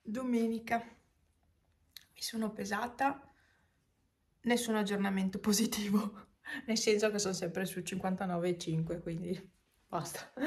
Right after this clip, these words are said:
Nes-, niente di, di così, cioè, a-, anzi, peso leggermente di più, quindi va bene, dai. Ci sono le settimane così,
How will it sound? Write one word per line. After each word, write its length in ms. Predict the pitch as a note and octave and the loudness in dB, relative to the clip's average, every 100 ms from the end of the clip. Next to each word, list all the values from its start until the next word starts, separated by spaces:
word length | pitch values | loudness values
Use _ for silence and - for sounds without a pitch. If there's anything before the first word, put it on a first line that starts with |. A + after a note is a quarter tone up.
| D4 C4 - - - _ _ | 2 0 -6 -18 -20 _ _
Nes-, 320 | A#3+ A#3 A#3 | 4 4 4
niente 400 | A3 A3 A3+ B3+ | 2 2 4 4
di, 360 | F3+ F#3+ F#3 F3+ F3 E3+ - _ _ _ - - - | 2 0 2 2 0 -4 -10 _ _ _ -20 -20 -10
di 240 | G3+ G#3 | -2 0
così, 840 | G#3 G3 F#3 F#3+ F3+ E3 E3 C#3+ - _ _ _ | 4 4 4 2 2 0 -4 -8 -14 _ _ _
cioè, 380 | - F3 E3+ A3+ - - - - - _ _ | -2 -2 -2 -8 -16 -20 -18 -18 -18 _ _
a-, 180 | - - | -4 2
anzi, 340 | - F3+ - D3 | 6 6 4 -2
peso 280 | F#3 F3 F3+ | -2 0 2
leggermente 580 | F3 F3 F3 F3 F3+ | 2 2 0 -2 -2
di 100 | G3 | -6
più, 280 | E3 E3 - | -4 -4 -4
quindi 280 | - C#3+ C#3+ - - - - - - - _ - | -6 -4 -2 -4 -14 -20 -20 -20 -20 -20 _ 0
va 120 | C#4+ | 4
bene, 240 | F#3 E3+ | 6 6
dai. 480 | E3 D#3+ E3+ E3+ - - _ _ - - - - - - | 2 0 -2 -2 -14 -20 _ _ 2 2 2 -14 -20 -16
Ci 160 | - A3+ | -6 -2
sono 320 | A3+ A#3+ A#3+ | 2 4 4
le 380 | G3+ F#3 F#3 F3+ | 4 6 6 4
settimane 560 | F3+ F3+ F3+ F3 E3+ E3 | 0 -6 -2 0 0 -2
così, 340 | F3 E3 D3+ | -2 -2 -6